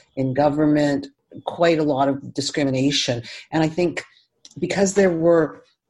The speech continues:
a lot of figures who were Jewish who were prominent in the Communist Party,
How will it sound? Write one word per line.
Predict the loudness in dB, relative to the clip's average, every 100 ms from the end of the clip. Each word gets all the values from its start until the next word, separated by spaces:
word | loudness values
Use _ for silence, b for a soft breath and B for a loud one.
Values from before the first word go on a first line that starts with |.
| _ -6
a | -2
lot | 0 2 2
of | 0
figures | -2 -2 0 0 -2 0
who | 0
were | 2 2
Jewish | 0 -2 -2 0 0
who | 0
were | 0
prominent | 0 -4 -2 0 2 2 4
in | 4
the | 2
Communist | 0 -2 0 0 0 -2 -8
Party, | -2 0 2 0 -2